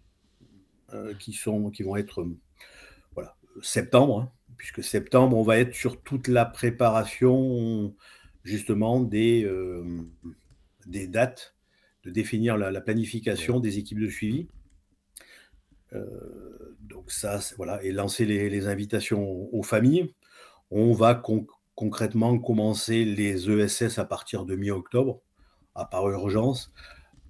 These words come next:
Speaker 1: Euh, mi-octobre, pourquoi ? Parce que là, ça,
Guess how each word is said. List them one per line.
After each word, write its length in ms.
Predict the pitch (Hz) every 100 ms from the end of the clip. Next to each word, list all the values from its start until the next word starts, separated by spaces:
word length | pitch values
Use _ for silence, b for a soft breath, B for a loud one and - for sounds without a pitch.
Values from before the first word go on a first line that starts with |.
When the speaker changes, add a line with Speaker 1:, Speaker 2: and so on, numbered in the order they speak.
| - -
Speaker 1:
Euh, 680 | 117 107 104 104 104 104 101
mi-octobre, 720 | 104 123 131 131 127 131 120
pourquoi ? 520 | 120 117 - 123 117 -
Parce 260 | 107 -
que 140 | - 113
là, 280 | 107 110
ça, 540 | 110 - 98 95 92